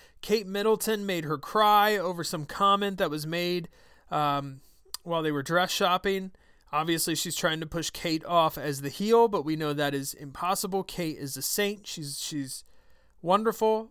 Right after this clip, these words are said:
Uh, you are not gonna find any negative comments for Kate Middleton on this side. That's for sure. I love Kate, uh, William as well. That they're just, that they are everything that the royals are supposed to be. H-, Meghan is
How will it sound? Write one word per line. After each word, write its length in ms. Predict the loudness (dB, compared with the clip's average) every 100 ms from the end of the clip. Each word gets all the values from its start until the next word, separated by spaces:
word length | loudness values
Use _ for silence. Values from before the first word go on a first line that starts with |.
| -6
Uh, 200 | -4 -2 -4
you 160 | -2
are 100 | -2
not 200 | -2 -4
gonna 160 | -6 -8
find 440 | -4 -2 -2 -8 -16 _ _ _
any 180 | -8 -2
negative 380 | 2 2 2 4
comments 520 | 6 6 4 0 -4
for 280 | -2 0 0
Kate 260 | -2 -2
Middleton 600 | 0 2 2 2 -2 -2
on 240 | -6 -6 -2
this 180 | -2 0
side. 400 | -2 -2 -4 -8 _
That's 220 | -8 -8
for 160 | -6 -4
sure. 360 | 0 0 0 -2
I 140 | -2
love 300 | 0 0 0
Kate, 360 | -4 -4 -4 -12 _ -20 -20 _ -8
uh, 200 | -4 -2
William 460 | 2 2 2 0
as 140 | -4 -4
well. 400 | 0 2 0 -4
That 160 | -12 -8
they're 140 | -8
just, 240 | -8 -10 -14 _
that 220 | -4 -2
they 160 | 0 4
are 160 | 4
everything 400 | 4 0 -2 -4
that 120 | -4
the 80 | -4
royals 360 | 0 0 0 -2
are 80 | -8
supposed 280 | -8 -8 -8
to 60 |
be. 280 | -6 -6 -8 -12 _ -20 _ -20 _ _ _ -10
H-, 140 | -10
Meghan 440 | -8 -4 0 0 0
is 180 | -4